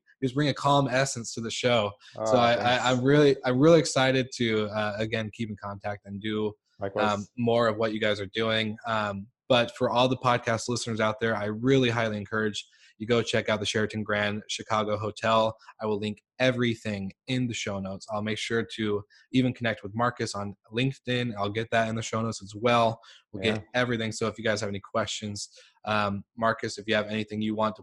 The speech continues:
Speaker 1: put out for the audience, you're more than welcome. And if you have anything you want included in the show notes, we will do that as well, like your guys' socials, so people can follow along and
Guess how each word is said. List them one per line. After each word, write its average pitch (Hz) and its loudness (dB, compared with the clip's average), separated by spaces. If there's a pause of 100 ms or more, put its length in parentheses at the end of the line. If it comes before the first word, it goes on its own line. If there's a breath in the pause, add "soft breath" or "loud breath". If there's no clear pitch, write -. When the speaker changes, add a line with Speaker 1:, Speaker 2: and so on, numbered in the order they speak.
Speaker 1:
put 110 -2
out 107 -2
for 104 -12
the 104 -4
audience, 110 -2 (160)
you're 110 -2
more 110 0
than 110 -2
welcome. 120 0
And 107 -4
if 101 -8
you 104 -4
have 101 -6
anything 107 -8
you 107 -6
want 104 -10 (240)
included 123 0
in 101 -8
the 95 -10
show 101 -12
notes, 95 -14
we 107 -4
will 101 -6
do 104 -12
that 98 -10
as 98 -16
well, 98 -8
like 95 -16
your - -20
guys' - -20
socials, 113 -6
so 101 -8
people 101 -12
can 101 -14
follow 98 -4
along 98 -6
and 95 -8